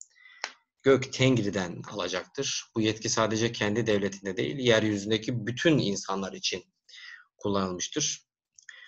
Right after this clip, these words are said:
Hükümdar dünyayı hakimiyeti altına alarak yönettiği bütün insanlara adaletli bir şekilde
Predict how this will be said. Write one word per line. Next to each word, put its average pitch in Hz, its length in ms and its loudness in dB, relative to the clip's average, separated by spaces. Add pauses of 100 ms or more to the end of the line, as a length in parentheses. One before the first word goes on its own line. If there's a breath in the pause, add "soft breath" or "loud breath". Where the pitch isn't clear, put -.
(200 loud breath)
Hükümdar 127 460 4
dünyayı 123 380 6
hakimiyeti 113 640 0
altına 104 320 0
alarak 117 460 -2
yönettiği 110 560 0
bütün 127 200 -2
insanlara 98 540 0
adaletli 98 540 0
bir 117 40 -2
şekilde 110 640 0